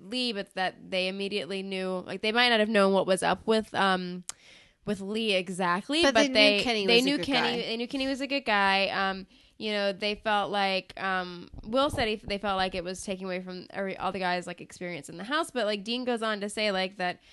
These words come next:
Speaker 1: it was kind of a no-brainer because he was the most, like, Kenny was, like, the most well-liked guy in the house.
Speaker 2: Yeah, I liked how he said,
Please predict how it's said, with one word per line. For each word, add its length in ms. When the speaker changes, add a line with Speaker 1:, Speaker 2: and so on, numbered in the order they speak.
Speaker 1:
it 60
was 100
kind 180
of 60
a 60
no-brainer 560
because 240
he 160
was 160
the 80
most, 400
like, 140
Kenny 280
was, 140
like, 120
the 80
most 220
well-liked 380
guy 160
in 100
the 60
house. 460
Speaker 2:
Yeah, 140
I 220
liked 280
how 200
he 180
said, 560